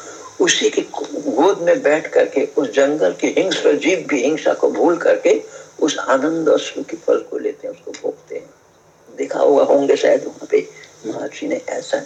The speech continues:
विद्वान लोग ऐसा बोलते हैं, उस आनंद अश्रु कणा को वो शकुन जो जलचर जो दूसरे जीव को खाता है, वही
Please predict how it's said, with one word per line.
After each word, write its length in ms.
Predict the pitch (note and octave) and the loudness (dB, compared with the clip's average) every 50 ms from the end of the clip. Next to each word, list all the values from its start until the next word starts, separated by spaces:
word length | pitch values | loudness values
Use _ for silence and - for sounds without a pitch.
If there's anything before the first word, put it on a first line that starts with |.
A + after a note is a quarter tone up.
| - - | -4 -6
विद्वान 300 | - - - - - - | -4 -2 -2 -4 -6 -6
लोग 140 | - - | -12 -12
ऐसा 200 | - - - - | -12 -12 -10 -12
बोलते 380 | - - - - - - - - | -12 -12 -14 -16 -16 -16 -20 -20
हैं, 80 | - _ _ _ _ - _ _ _ - | -20 _ _ _ _ -20 _ _ _ -14
उस 160 | - - - - | -14 -14 -10 -8
आनंद 400 | - A#2+ C#3 D3+ D#3 D#3+ D#3 - | -6 -4 -4 -4 -4 0 2 2
अश्रु 260 | - - - - - | 2 0 -2 -4 -4
कणा 300 | - - - - - - | -2 -2 -2 0 0 -2
को 160 | - - - | 0 2 4
वो 300 | G#4+ A4+ - - - - - - - - - - - | 4 4 4 0 -2 -4 -10 -20 -20 -20 -20 -14 -8
शकुन 520 | - B4+ - - - - - - - - | -4 0 0 -2 -2 0 -2 -2 -2 -2
जो 120 | - - - | -2 -2 0
जलचर 460 | - - C#3 C#3+ - - - - - | 2 4 2 2 4 2 2 2 2
जो 100 | - - | 0 -2
दूसरे 320 | - - - - - - | -2 -2 -4 -2 -2 -2
जीव 220 | - - - - - - | -4 -4 -10 -16 -4 -2
को 80 | - | 0
खाता 400 | - - - - - - - - | 0 0 -2 -6 -6 -8 -14 -18
है, 100 | - - _ _ _ _ _ _ _ _ _ - - | -18 -20 _ _ _ _ _ _ _ _ _ -6 -2
वही 180 | D3+ D#3+ D#3+ | -2 -2 -2